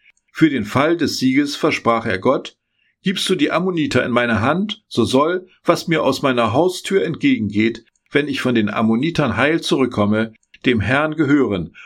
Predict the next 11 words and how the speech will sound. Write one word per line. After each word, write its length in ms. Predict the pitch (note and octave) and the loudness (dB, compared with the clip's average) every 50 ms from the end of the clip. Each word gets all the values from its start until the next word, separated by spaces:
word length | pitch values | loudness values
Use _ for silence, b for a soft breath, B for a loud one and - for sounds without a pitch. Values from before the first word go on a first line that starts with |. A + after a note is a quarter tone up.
| B B | B B
und 200 | - F3 F3+ F3+ | -2 0 0 0
ich 220 | F#3 - - - | -2 -4 -2 0
will's 360 | B2 B2 B2 A#2+ - - - | 2 2 2 2 -2 -6 -4
als 200 | - - D3+ - - | -4 -4 -4 -2 -4
Brandopfer 600 | - A#2+ A#2 A#2+ A2+ - G#2+ G#2 - - C3+ C3 | -2 -2 -2 -2 0 -2 -4 -4 0 0 0 2
darbringen.“ 680 | - G2+ E2+ E2 E2 F#2 E2+ E2+ D#2+ D#2 D2 D2+ - _ _ _ _ _ _ _ _ _ - _ | 2 0 0 0 -2 -2 -2 -2 -4 -6 -8 -12 -16 _ _ _ _ _ _ _ _ _ -18 _
Ein 160 | - A2 G2+ | -6 -4 -4
Zitat 460 | - - - - B2 C3 D3 D#3 D#3 - | -2 -4 -2 0 0 0 0 0 -4 -6
aus 260 | A2+ G2 - - - | -6 -6 -4 -2 -2
Richter 500 | A#2+ A#2+ - - D#3 D3+ D3+ D#3 D#3 - _ | -2 -4 -2 0 0 0 0 -2 -4 -8 _
zehn, 520 | - - - C3+ C3 C3+ D3 D#3 E3 D#3+ | -10 -2 0 2 2 2 2 -2 -4 -6